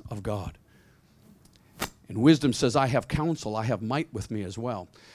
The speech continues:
Well, there's many, many things that I could, I could spend a lot of time elaborating on. But one of the things that happened in this encounter, you know, the scripture says that to get wisdom is better than rubies.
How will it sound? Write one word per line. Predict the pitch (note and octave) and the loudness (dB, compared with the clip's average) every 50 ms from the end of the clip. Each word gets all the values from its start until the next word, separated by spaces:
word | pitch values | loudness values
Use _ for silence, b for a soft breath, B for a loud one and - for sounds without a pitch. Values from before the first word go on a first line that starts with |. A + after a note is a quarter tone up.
| B B B B | B B B B
Well, | C3 C#3 C#3 - - - | 2 2 2 2 -2 -8
there's | F3+ D3+ C3 A#2 B2+ | -4 -4 -4 -2 2
many, | D3 E3 F3+ F3+ | 2 4 4 6
many | F3 E3+ E3+ D#3+ | 6 6 6 4
things | C#3 - E3+ D#3 C3+ C3 | 4 4 2 0 2 2
that | B2+ | 0
I | B2+ C3 | 0 0
could, | - A#2+ G#2 - | 0 -2 -4 -2
I | A#2+ A#2+ | -6 -6
could | G2 G2 - | -6 -6 -8
spend | - - - D#3 B2+ | -6 -4 -2 -2 0
a | A#2 | 0
lot | A#2 A2+ A2+ B2 C3 C#3 C#3+ D3+ D#3 E3 D#3+ | -2 -2 -2 0 0 2 4 4 4 4 4
of | D#3+ D#3 | 2 0
time | - - D#3 D3+ D3+ D3 | -2 0 2 2 4 4
elaborating | C#3 C#3 C#3 C#3+ C#3+ C#3 C3 A#2+ A2+ G#2 G2+ G2 F#2 | 4 4 4 4 2 2 2 0 0 0 -2 -4 -6
on. | F#2+ F#2 G#2 G#2 A#2 b b b b b b b b b b b b _ | -8 -8 -10 -12 -16 b b b b b b b b b b b b _
But | - F#2+ | -8 -2
one | G#2 B2 D#3 E3+ | 2 4 4 4
of | F3 | 2
the | F3+ | 0
things | - - F3+ E3+ C#3+ D#3+ | 0 0 0 0 2 2
that | D#3 C#3+ C3 | 0 0 2
happened | C#3+ E3 D#3+ E3+ E3 - A2+ G2+ G2+ A#2 - - | 2 2 2 2 2 0 -4 -4 -6 -10 -12 -8
in | - C3 C3+ | -4 -2 0
this | C#3 C#3+ C3+ - | 0 0 -2 -2
encounter, | C#3+ C#3 C3+ - D#3+ D3+ D#3+ D#3+ - - D#2+ - - _ _ _ _ _ _ _ _ _ _ _ _ _ _ _ - B B B B B B B B | -4 -4 -2 -2 -2 -2 -2 -2 -4 -8 -12 -12 -16 _ _ _ _ _ _ _ _ _ _ _ _ _ _ _ -14 B B B B B B B B
you | - A#2 A#2 | -6 -2 -2
know, | A#2+ A#2 | -2 -2
the | A2+ | -2
scripture | - - - E3+ - - C#3 | -4 -2 -4 -4 -2 -2 -4
says | A2+ - D#3 C#3 C3 - | 0 2 2 2 2 2
that | C3 A#2+ - | -2 -4 -2
to | - B2+ | -6 -2
get | A2+ C#3 - - | -2 -2 -2 0
wisdom | A#2+ C#3+ D#3+ D#3 - B2 G#2+ | 0 0 0 0 -2 -4 -4
is | G#2+ G2+ | -4 -4
better | - B2 A2 A2+ | -4 -4 -4 -2
than | G#2+ G#2+ A2 | -4 -4 -2
rubies. | A2 B2+ D3 C#3 A2+ F#2 G2+ G#2 - - | -2 -2 -4 -4 -8 -12 -14 -18 -20 -20